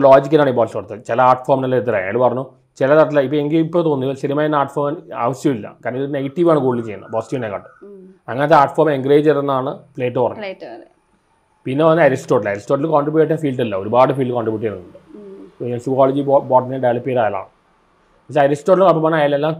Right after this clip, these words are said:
Speaker 1: തോട്ട് വെച്ച് ചെയ്യുന്നത്, എക്സ്പെരിമെന്റ് ചെയ്യില്ല. അവിടെയാണ് ഗലീലിയോ സയൻസിന് ഒരു, ഏഹ്, തോ-, തോ-,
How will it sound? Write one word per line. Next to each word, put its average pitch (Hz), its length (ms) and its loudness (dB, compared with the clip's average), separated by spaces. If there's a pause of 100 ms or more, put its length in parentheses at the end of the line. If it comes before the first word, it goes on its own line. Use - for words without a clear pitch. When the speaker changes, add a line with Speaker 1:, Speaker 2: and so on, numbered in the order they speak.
Speaker 1:
തോട്ട് 139 300 2
വെച്ച് 135 180 2
ചെയ്യുന്നത്, 101 220 -6
എക്സ്പെരിമെന്റ് 139 380 -6
ചെയ്യില്ല. 98 280 -8 (520)
അവിടെയാണ് 147 340 2
ഗലീലിയോ 143 500 2
സയൻസിന് 131 640 -6 (380)
ഒരു, 127 200 -6 (600)
ഏഹ്, 113 180 -4 (120)
തോ-, 156 160 0 (140)
തോ-, 131 160 4